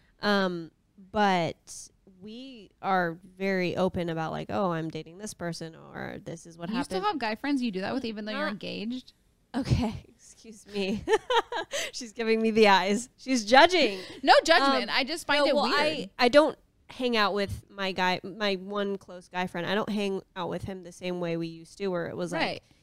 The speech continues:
Speaker 1: you know, we could be over at each other's places until late hours of the night or, like,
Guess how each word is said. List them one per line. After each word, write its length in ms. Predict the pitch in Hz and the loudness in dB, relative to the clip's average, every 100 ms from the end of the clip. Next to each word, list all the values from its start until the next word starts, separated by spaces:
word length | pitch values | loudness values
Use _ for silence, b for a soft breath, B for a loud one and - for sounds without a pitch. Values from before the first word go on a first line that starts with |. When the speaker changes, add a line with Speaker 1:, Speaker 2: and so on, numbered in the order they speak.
| b | b
Speaker 1:
you 120 | 330 277 | -6 -2
know, 140 | 185 | 0
we 140 | 185 | -2
could 300 | 180 196 170 - _ _ 175 170 | -2 -2 -4 -10 _ _ -20 -18
be 520 | - 196 185 175 170 - | -4 -2 0 -2 -4 -6
over 220 | 196 180 175 | -4 -2 0
at 120 | 170 | -2
each 120 | 170 | -2
other's 200 | 175 170 | -4 -4
places 440 | - 160 165 165 160 | -4 -8 -6 -10 -12
until 380 | 165 175 156 143 _ | -20 -18 -20 -20 _
late 240 | 170 165 | -6 -2
hours 260 | 160 165 170 | 0 0 -2
of 100 | 165 | -4
the 100 | 160 | -6
night 400 | 160 160 165 151 | -6 -6 -4 -6
or, 180 | 143 143 | -8 -8
like, 220 | 165 175 | -12 -14